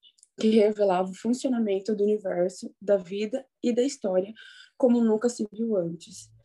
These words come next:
Se nós aplicarmos essa verdade à sociedade, perderemos, poderemos resolver todos os problemas sociais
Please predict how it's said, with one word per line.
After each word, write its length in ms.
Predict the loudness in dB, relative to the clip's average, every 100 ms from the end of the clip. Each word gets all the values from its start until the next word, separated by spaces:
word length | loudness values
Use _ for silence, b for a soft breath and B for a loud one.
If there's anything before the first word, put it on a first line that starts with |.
| _ -8
Se 140 | 0
nós 200 | 2 2
aplicarmos 760 | 0 -2 -4 -4 -2 0 0 0
essa 240 | -2 -2
verdade 400 | -2 -4 -2 -4
à 60 | -4
sociedade, 760 | -8 -8 -4 -2 0 0 -2 -14 _ _ 0
perderemos, 640 | 2 2 2 0 -2 -6 _ _ -4
poderemos 540 | -2 0 0 -2 -2
resolver 580 | 0 0 -4 -4 -6 -6
todos 260 | -4 -4 -6
os 120 | -8
problemas 380 | -2 0 0 -2
sociais 680 | -6 -8 -6 -2 -2 -2